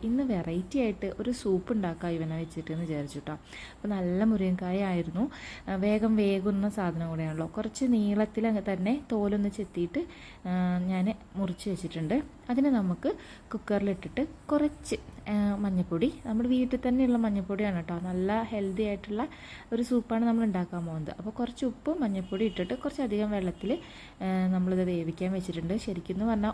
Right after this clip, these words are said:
ഒരൊറ്റ ഒരു വിസിൽ മതി, ആ, അല്ലെങ്കിൽ ആവി കയറ്റി എടുത്താലും മതി. ഞാനിപ്പോൾ ഇത് വെച്ചിട്ട് പുറത്ത് പോയപ്പോൾ <laughs> രണ്ട് വിസിലായി, നല്ല പോലെ അത് വെന്തിട്ടുണ്ട് ട്ടോ.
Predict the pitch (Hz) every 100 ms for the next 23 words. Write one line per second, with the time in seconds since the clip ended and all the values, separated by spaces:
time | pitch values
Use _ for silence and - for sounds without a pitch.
0 | - 226 240 294 277 262 - 226 226 185
1 | 294 - - - - - 190 190 185 214
2 | 269 339 220 180 175 170 - 170 - 165
3 | 170 175 160 240 233 202 240 247 220 208
4 | 233 208 175 185 202 180 202 214 165 160
5 | 214 220 233 196 208 240 185 - 165 175
6 | 208 190 185 208 220 180 170 185 160 156
7 | 156 165 151 165